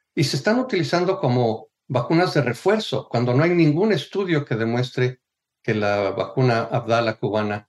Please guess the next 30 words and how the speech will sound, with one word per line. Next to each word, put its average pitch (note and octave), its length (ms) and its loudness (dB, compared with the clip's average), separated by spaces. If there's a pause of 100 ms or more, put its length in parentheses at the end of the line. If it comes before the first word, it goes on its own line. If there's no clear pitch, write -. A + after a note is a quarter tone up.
(120)
sirva A#2+ 480 -2
como F#2+ 260 -6
dosis G2 340 -6
de G2+ 100 -4
refuerzo. - 500 -6
Y C3+ 80 -2
cuestan F#3+ 380 2
lo C#3+ 100 6
mismo F#3+ 400 2
que A2+ 100 -6
las A2 140 -2
vacunas B2+ 480 0
M A#2+ 120 0
R A#2+ 200 0
N A2 180 0
A, B2 240 -4 (260)
que - 180 0
sí - 260 -4
son D3 280 2
más C3 280 2
efectivas A#2+ 800 -4 (340)
y F#3+ 160 -2
que G3 80 2
además D3 640 2 (760)
permiten C3+ 520 4
una C#3 260 4
credencialización A#2+ 1300 0 (440)
para A#2+ 220 2
viajes A#2 680 -4
internacionales, A2 1200 -2